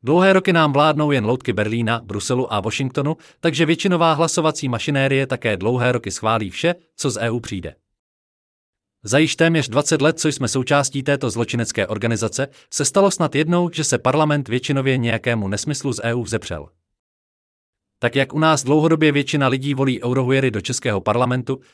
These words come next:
vysílá podobné jedince i do E U a faktem je, že mnozí z těch, kteří se nakonec odhodlají jít k eurovolbám, ani neví, koho volí.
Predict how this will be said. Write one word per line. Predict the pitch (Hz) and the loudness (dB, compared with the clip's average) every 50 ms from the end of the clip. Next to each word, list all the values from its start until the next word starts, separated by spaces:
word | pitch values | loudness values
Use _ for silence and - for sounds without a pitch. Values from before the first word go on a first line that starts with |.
| _ _ - | _ _ -6
vysílá | 175 151 - 202 202 190 185 175 | -4 -2 0 2 4 4 4 4
podobné | 170 170 165 170 156 156 147 139 | 4 2 2 2 2 2 2 2
jedince | 117 127 127 143 160 147 - 156 | 2 0 0 0 -2 -2 -2 -2
i | - - 120 | -2 -2 -2
do | 101 117 104 - | -2 -2 -2 -2
E | 131 127 | -2 -2
U | 139 151 151 - - | -2 -4 -6 -6 -6
a | 113 101 | -6 -4
faktem | - - 139 - - 165 151 143 | -2 -4 -4 -2 0 0 0 2
je, | 139 139 - - _ _ | 0 -2 -2 -6 _ _
že | 104 120 117 | -4 -2 0
mnozí | 117 123 123 110 110 95 | 0 0 -2 -4 -6 -8
z | - | -6
těch, | - 160 175 175 - _ | -2 -2 -2 -2 -2 _
kteří | _ 135 127 143 139 | _ -6 -6 -4 -6
se | - - 107 | -4 -4 -2
nakonec | 98 110 - 143 127 110 - - | -4 -4 -4 -4 -4 -4 -4 -6
odhodlají | 127 117 139 143 139 135 135 135 135 123 | -4 -4 -2 0 0 0 0 0 -2 -4
jít | 117 - | -8 -10
k | - - - | -14 -8 -6
eurovolbám, | 127 139 143 135 135 147 143 131 127 123 131 139 131 - | -2 0 0 2 2 0 2 2 2 2 2 -2 -4 -4
ani | 120 120 120 110 | -4 -2 -2 0
neví, | 98 113 120 135 143 143 135 | 0 0 -2 -2 -4 -6 -6
koho | - 120 117 117 110 | -6 -2 -2 0 0
volí. | 107 113 104 87 80 85 | 0 -2 -2 -4 -8 -14